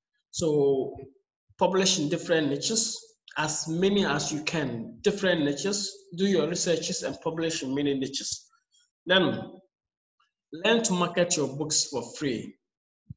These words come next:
And you need to, so there are two aspects to this. One is that you need to learn to market your books for free. And you need to learn to also market your books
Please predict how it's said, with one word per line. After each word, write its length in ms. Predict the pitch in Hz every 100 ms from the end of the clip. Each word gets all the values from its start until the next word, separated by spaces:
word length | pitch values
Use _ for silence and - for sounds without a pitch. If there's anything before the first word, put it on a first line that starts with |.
| _ _ _ _ _ _
And 100 | 143
you 140 | 143 160
need 160 | 185
to, 80 | - 170 - - _ - - - _ _ _ _
so 300 | - 190 180
there 200 | 180 175
are 60 | 170
two 180 | 247 190
aspects 460 | 180 - 151 151
to 80 | 139
this. 360 | 120 107 - - - _ _ _
One 300 | 170 202 285
is 100 | 233
that 120 | 190 190
you 100 | 214
need 160 | 277
to 60 | 214
learn 300 | 190 202 208
to 100 | 185
market 480 | 175 175 180 170 -
your 160 | 185
books 300 | 156 156 -
for 180 | - 127
free. 380 | - 170 131 107 - _ _ _ - _ _
And 100 | 143
you 60 | 160
need 160 | 208 214
to 100 | 190
learn 380 | 165 180 202 196
to 100 | -
also 300 | 180 - 175
market 600 | 165 170 - 160 - - - _ _ _ _ _ _ _ - -
your 300 | 185 196 170
books 300 | 180 -